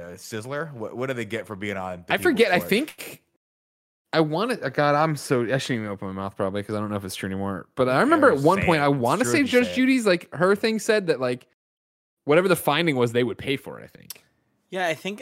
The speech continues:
Speaker 3: I think what happens there is they each get, like, it's either fifteen hundred. I mean, obviously the amounts change, but what I heard is each of them get fifteen hundred, and whatever the fine is, that gets deducted from their fifteen hundred and given to the
Speaker 2: Mm.
Speaker 3: other person.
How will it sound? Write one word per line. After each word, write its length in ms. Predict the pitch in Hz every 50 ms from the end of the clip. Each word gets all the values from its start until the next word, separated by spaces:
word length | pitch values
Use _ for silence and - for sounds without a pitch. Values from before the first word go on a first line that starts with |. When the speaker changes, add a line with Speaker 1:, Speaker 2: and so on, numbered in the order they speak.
| -
Speaker 3:
I 140 | - 151 151
think 180 | 147 180 202 208
what 120 | 196 170
happens 320 | 160 165 170 - 165 139 123
there 200 | 151 147 147 143
is 140 | 135 -
they 180 | - 143 127 - -
each 280 | 143 131 123 - -
get, 160 | - 156 - 139
like, 300 | 131 123 110 104 - _ _ _ _ _ _ _ _ _ _ _
it's 160 | - - -
either 200 | 185 190 196 214
fifteen 560 | - - - 208 214 214 - - - 247 233
hundred. 440 | 196 175 190 196 196 196 202 202 180
I 60 | 160
mean, 160 | 156 160 165 151
obviously 340 | 165 170 185 185 - 170
the 80 | 156 147
amounts 300 | 139 139 139 139 135 -
change, 260 | - 151 131 113 -
but 100 | - 139
what 140 | 131 135 135
I 100 | 139 147
heard 180 | 147 160 175 165
is 140 | 147 131 - - - - _ _ _
each 200 | - 170 160 - 190
of 60 | 165
them 140 | 170 170 165
get 200 | 151 156 147 -
fifteen 400 | - - 156 - - 175 165 160
hundred, 420 | 139 151 135 120 120 123 127 113 - _ - _ _ _
and 100 | - 131
whatever 240 | 131 139 131 135 151
the 80 | 151 151
fine 400 | - - 156 147 143 139 139 135
is, 240 | 127 123 127 120 -
that 120 | - 131
gets 200 | 123 120 139 -
deducted 540 | - - 123 - - 135 135 127 - 139 120
from 220 | - - 127 120 117
their 260 | 123 120 123 123 123
fifteen 380 | - 156 135 - - 147 147
hundred 360 | 147 147 147 143 151 147 151 - _ _ _ _ _ -
and 140 | - 139 117
given 180 | 127 131 123 123
to 100 | 107 110
the 100 | 120 120
Speaker 2:
Mm. 40 | 120
Speaker 3:
other 120 | 120 117
person. 540 | 117 - 131 123 120 - 160 165 196 202